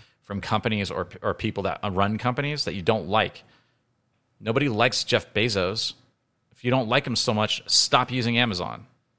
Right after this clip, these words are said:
Stop buying Microsoft products if you don't like Bill Gates. But it's not always that simple, right? It's not always that easy. So it's like, I kinda, and I, and I, and that's not even right to compare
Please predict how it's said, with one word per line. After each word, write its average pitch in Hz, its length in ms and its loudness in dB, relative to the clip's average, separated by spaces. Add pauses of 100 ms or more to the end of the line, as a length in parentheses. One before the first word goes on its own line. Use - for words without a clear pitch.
(1400)
Stop - 480 4
buying 139 280 4
Microsoft 127 560 2
products 120 440 2
if 92 120 -10
you 107 40 -2
don't 107 240 -2
like 107 260 0
Bill 98 180 0
Gates. - 560 -4 (300)
But - 300 0 (360)
it's - 220 -8
not 151 200 2
always 135 300 2
that 123 180 0
simple, - 480 -4 (580)
right? 107 320 0
It's - 160 -6
not 147 200 0
always 120 320 2
that 104 160 -2
easy. 95 320 -6
So 110 220 2
it's 107 140 0
like, 117 200 4 (580)
I - 840 -10
kinda, 131 380 4
and 123 100 2
I, 113 60 6
and 117 320 2
I, 127 40 -2
and 127 80 0
that's 147 160 0
not 190 100 4
even 123 160 0
right 98 360 2
to - 100 -4
compare 92 680 2